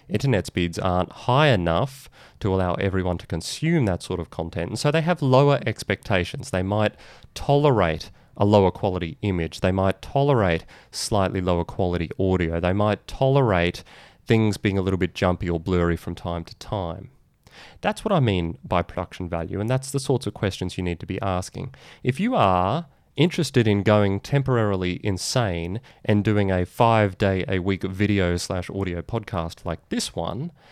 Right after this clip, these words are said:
then I would suggest you need to aim a little bit higher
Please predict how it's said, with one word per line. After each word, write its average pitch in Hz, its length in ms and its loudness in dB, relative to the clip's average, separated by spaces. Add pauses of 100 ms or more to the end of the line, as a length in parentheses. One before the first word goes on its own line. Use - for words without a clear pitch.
(260)
then 104 480 0 (340)
I 101 200 4
would 127 180 0
suggest 98 500 -2
you 117 80 0
need 101 320 -2
to 123 380 -2 (320)
aim 101 440 2
a 104 80 2
little 190 380 2
bit 92 220 2
higher 95 760 0